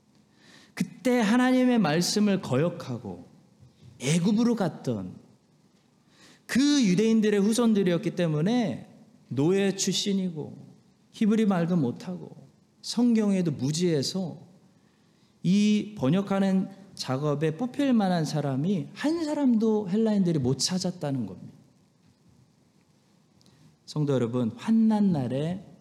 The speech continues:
피할 길로 가려면 하나님의 말씀을 듣고 순종해야 됩니다. 하나님의 말씀에 무지한 백성들은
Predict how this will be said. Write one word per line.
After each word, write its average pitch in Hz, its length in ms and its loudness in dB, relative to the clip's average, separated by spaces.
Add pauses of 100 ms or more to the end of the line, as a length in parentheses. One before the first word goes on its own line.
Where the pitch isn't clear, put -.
(760)
피할 220 580 -4
길로 156 720 -4
가려면 123 760 -2 (440)
하나님의 160 800 0
말씀을 - 760 0
듣고 117 380 -6
순종해야 170 680 -2
됩니다. - 320 -18 (1040)
하나님의 196 600 2
말씀에 139 500 0
무지한 135 580 0
백성들은 107 880 -4